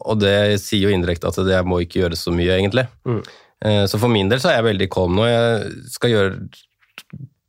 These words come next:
Speaker 1: hvis jeg får indikasjoner på at Jota er klar til neste runde,
Speaker 2: Mm.
Speaker 1: så gjør jeg nok Phil Foden til Jota.
Speaker 2: Ja.
Speaker 1: Etter der så må jeg begynne å tenke på, eh, å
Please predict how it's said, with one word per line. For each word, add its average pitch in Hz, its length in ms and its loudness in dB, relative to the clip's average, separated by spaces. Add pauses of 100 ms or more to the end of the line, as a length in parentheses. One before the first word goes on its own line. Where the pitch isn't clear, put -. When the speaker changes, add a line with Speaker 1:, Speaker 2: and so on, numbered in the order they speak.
(760)
Speaker 1:
hvis 139 160 0 (540)
jeg 123 160 0
får 117 160 2
indikasjoner 110 420 2
på 107 80 2
at 95 80 -2
Jota 95 380 0
er 95 80 -2
klar 87 240 0
til 95 100 -2
neste 90 160 -4
runde, 92 280 0 (200)
Speaker 2:
Mm. 117 160 -4
Speaker 1:
så 107 160 0
gjør 92 160 2
jeg 90 60 2
nok 90 160 0
Phil 87 140 -2
Foden 85 280 -2
til 90 100 -4
Jota. - 340 -8 (280)
Speaker 2:
Ja. - 100 -6 (340)
Speaker 1:
Etter 123 240 0
der 110 180 4
så 117 120 0
må 113 140 2
jeg 98 200 2
begynne 95 220 2
å 90 40 -4
tenke 90 320 -2
på, 92 320 2 (400)
eh, 92 1000 2 (420)
å 107 80 2